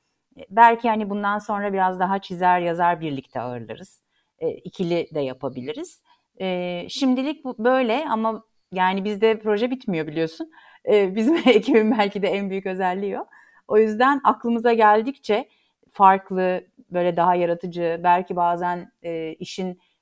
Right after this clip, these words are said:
hedef kitle tarafından, e, birilerini alıp,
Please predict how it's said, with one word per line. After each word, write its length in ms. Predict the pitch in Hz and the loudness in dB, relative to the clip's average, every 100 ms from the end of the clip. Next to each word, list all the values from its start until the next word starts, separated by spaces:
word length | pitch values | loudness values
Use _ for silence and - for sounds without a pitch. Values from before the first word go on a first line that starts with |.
| _ _ _ _ _ | _ _ _ _ _
hedef 420 | - 170 233 233 | -6 2 2 0
kitle 240 | 226 180 | -8 -6
tarafından, 760 | 175 165 160 165 160 156 151 160 _ - | -2 -2 -2 -4 0 0 -2 -8 _ -16
e, 60 | 135 113 110 113 - - _ _ _ | -14 -14 -14 -14 -16 -20 _ _ _
birilerini 500 | 175 170 165 160 165 | -6 -4 0 0 -2
alıp, 320 | 151 165 190 | -2 -4 -6